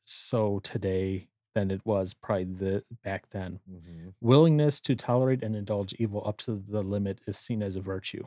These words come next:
Speaker 2: Yeah.
Speaker 1: while living by fixed principles of right and wrong is censored by some as doubtfully moral."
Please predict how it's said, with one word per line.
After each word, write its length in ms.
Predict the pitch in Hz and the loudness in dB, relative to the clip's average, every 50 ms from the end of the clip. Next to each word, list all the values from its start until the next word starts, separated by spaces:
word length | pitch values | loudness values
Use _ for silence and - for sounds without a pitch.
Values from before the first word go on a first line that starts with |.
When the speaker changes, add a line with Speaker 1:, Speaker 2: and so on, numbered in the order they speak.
| - - 85 | -12 -8 -8
Speaker 2:
Yeah. 460 | 82 80 82 80 82 80 82 82 80 | -4 -2 -2 0 0 0 -2 -2 0
Speaker 1:
while 180 | 85 113 110 | 2 2 4
living 420 | 110 113 117 127 131 127 131 123 120 | 4 4 4 4 4 4 4 2 4
by 140 | 113 113 107 | 4 2 0
fixed 360 | - _ - 135 127 - - - | 0 _ -4 -4 -4 -4 -6 -6
principles 400 | - 139 127 - - - 113 107 | -2 -2 -2 -2 -2 -4 -2 -2
of 100 | 92 92 | -2 -2
right 120 | 104 104 | 0 0
and 100 | 101 98 | 0 0
wrong 240 | 101 98 98 98 98 | -2 -2 -4 -4 -8
is 100 | 95 - | -8 -10
censored 540 | - - 117 107 - - 107 101 92 95 104 | -6 -4 -4 -4 -4 -4 -6 -6 -6 -6 -6
by 120 | 98 92 | -6 -6
some 340 | - - - 110 104 110 - | -6 -6 -4 -4 -4 -4 -4
as 180 | 95 92 90 | -4 -6 -6
doubtfully 880 | 92 - 107 101 98 - _ _ _ _ _ - - 104 101 95 92 90 _ - | -6 -4 -4 -4 -4 -6 _ _ _ _ _ -8 -4 -4 -2 -4 -4 -6 _ -10
moral." 460 | 98 92 95 92 85 85 92 - | -6 -4 -2 -2 -2 -4 -6 -8